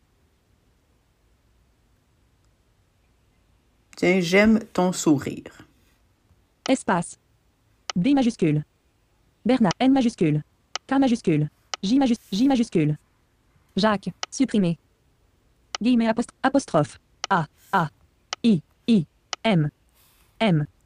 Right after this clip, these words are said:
Speaker 2: E, E. Espace, espace. T, T, K,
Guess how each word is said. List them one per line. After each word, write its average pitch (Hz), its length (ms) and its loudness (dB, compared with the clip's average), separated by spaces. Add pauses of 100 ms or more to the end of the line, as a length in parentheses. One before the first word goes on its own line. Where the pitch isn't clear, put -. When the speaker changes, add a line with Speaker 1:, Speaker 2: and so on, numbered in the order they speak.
(220)
Speaker 2:
E, 208 140 2 (340)
E. 214 120 4 (600)
Espace, 202 380 -2 (120)
espace. 202 500 -2 (1080)
T, 175 180 -2 (400)
T, 175 180 -2 (600)
K, - 60 -2